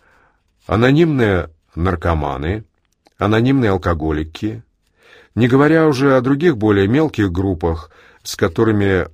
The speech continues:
мы можем помочь вам связаться, если будет на то ваше желание.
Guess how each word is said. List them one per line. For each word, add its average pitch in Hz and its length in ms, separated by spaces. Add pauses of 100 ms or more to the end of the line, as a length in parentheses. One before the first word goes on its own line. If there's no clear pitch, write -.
мы 95 160
можем 98 380
помочь 90 420
вам 98 140
связаться, 113 840 (400)
если 95 300
будет 92 300
на 90 120
то 87 140
ваше 87 240
желание. 76 640